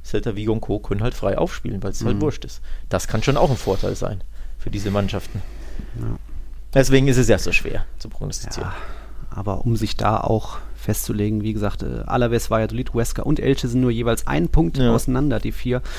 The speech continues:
Speaker 2: Aber jetzt, Stand jetzt, sind, äh, meine drei Tipps,
Speaker 1: Jetzt
Speaker 2: Eibar,
Speaker 1: kommt's.
Speaker 2: Huesca und Elche,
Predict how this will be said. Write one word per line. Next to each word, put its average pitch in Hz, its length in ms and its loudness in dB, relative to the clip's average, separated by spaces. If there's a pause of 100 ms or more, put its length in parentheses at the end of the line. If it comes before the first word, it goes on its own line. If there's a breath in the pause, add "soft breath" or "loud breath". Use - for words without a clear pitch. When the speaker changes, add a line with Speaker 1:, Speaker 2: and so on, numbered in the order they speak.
(200 loud breath)
Speaker 2:
Aber 135 220 4
jetzt, 135 400 2
Stand 170 260 -2
jetzt, 170 260 -4
sind, 156 300 -2
äh, 131 220 0
meine 127 340 4
drei 131 320 0
Tipps, - 560 -2
Speaker 1:
Jetzt 127 220 2
Speaker 2:
Eibar, 147 320 4
Speaker 1:
kommt's. 127 100 0
Speaker 2:
Huesca 139 300 0
und 131 180 0
Elche, 143 520 2